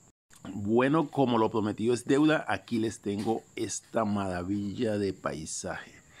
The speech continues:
Así que miren esta vista extraordinaria que tenemos aquí. Como pueden evidenciar, esta es la parte baja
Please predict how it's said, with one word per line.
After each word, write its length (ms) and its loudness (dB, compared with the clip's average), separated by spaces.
Así 400 -10
que 360 2
miren 380 0
esta 640 -4
vista 640 -2
extraordinaria 1040 0
que 120 -2
tenemos 420 -4
aquí. 360 -2
Como 260 -2
pueden 420 0
evidenciar, 920 0
esta 300 -6
es 60 -4
la 260 -4
parte 480 -2
baja 540 -2